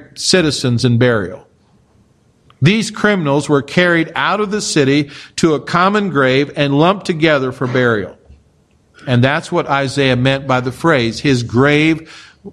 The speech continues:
with, with the wicked." Now, normally, since Jesus was crucified,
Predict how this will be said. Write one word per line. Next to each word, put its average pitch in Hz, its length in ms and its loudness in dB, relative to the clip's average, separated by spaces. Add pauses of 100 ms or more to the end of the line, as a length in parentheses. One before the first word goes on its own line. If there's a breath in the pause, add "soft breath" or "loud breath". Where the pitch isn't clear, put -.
with, 139 580 2
with 135 380 0
the 123 100 0
wicked." 120 340 0
Now, 123 160 0
normally, 147 460 0
since 135 300 -2
Jesus 135 500 0
was 117 160 -2
crucified, 131 840 -2